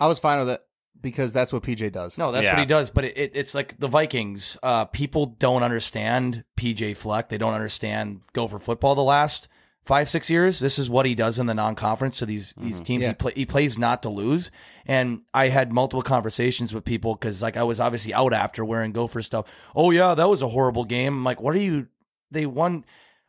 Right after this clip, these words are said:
Speaker 2: twenty-five to six.
Speaker 3: They won
Speaker 2: They,
Speaker 3: by twenty points. They were
Speaker 2: they were
Speaker 3: tw-,
Speaker 2: more than
Speaker 3: yeah.
Speaker 2: capable. Yeah, they had a couple plays where they should have, like, punched it in, but it was, like, a run up the middle at the two. They're, they're, they're, P J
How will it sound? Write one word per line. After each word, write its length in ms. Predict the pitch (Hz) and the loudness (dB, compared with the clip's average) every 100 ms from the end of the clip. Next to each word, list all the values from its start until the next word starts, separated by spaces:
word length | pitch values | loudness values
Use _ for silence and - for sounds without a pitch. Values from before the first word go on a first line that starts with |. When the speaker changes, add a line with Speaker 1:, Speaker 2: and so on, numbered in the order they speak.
| _ _ | _ _
Speaker 2:
twenty-five 440 | 160 175 165 165 156 | -4 -2 2 2 2
to 80 | |
six. 400 | 151 127 139 - | -2 -2 -2 -4
Speaker 3:
They 100 | - | -4
won 120 | 135 147 | 2 2
Speaker 2:
They, 40 | |
Speaker 3:
by 100 | 151 | 2
twenty 280 | - 139 156 | 0 -2 -2
points. 360 | 120 104 110 | -2 -4 -2
They 80 | 113 | -2
were 80 | 113 | 2
Speaker 2:
they 100 | 190 | 4
were 60 | 202 | 4
Speaker 3:
tw-, 40 | |
Speaker 2:
more 140 | 214 | 4
than 120 | 233 175 | 2 0
Speaker 3:
yeah. 180 | 202 | 0
Speaker 2:
capable. 420 | 208 170 180 160 - | 0 2 2 2 2
Yeah, 120 | 190 | 2
they 80 | 160 | 4
had 80 | 160 | 2
a 40 | |
couple 280 | - 185 190 | 2 0 0
plays 480 | - 160 175 156 117 | 0 0 2 2 0
where 140 | 131 | -2
they 140 | 127 123 | 0 -2
should 240 | - 143 | 0 0
have, 160 | 135 117 | 0 2
like, 200 | 127 - | 0 0
punched 340 | 131 139 - | -4 -4 -4
it 80 | 120 | -2
in, 180 | 151 135 | -2 0
but 160 | 123 - - _ _ _ - | -4 -8 -20 _ _ _ -2
it 80 | 160 | 0
was, 160 | 156 | 0
like, 100 | 151 | 2
a 40 | 139 | 2
run 180 | 143 | 2
up 60 | 160 | 2
the 80 | 139 | 0
middle 240 | 135 156 | 2 4
at 120 | 135 | 2
the 80 | - | 0
two. 280 | - 175 151 | -4 -2 0
They're, 220 | 131 123 117 | -2 -4 -4
they're, 140 | 120 | -8
they're, 200 | 120 110 _ _ - | -6 -10 _ _ -4
P 160 | 160 | -2
J 240 | 165 156 | 2 0